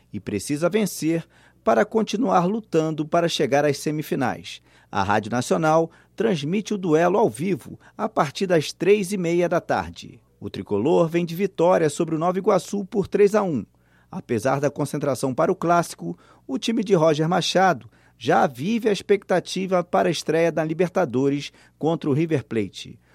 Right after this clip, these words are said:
O jogo será na próxima quinta e também no Maracanã,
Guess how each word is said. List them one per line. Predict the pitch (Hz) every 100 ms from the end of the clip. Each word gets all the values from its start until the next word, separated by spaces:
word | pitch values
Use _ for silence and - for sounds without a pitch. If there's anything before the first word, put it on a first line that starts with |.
| _ -
O | 104
jogo | 127 139
será | - 135 131
na | 120
próxima | - 151 - 180
quinta | - 180 196 - - _ -
e | 208
também | - 196 131 196
no | 190
Maracanã, | 190 180 175 135 131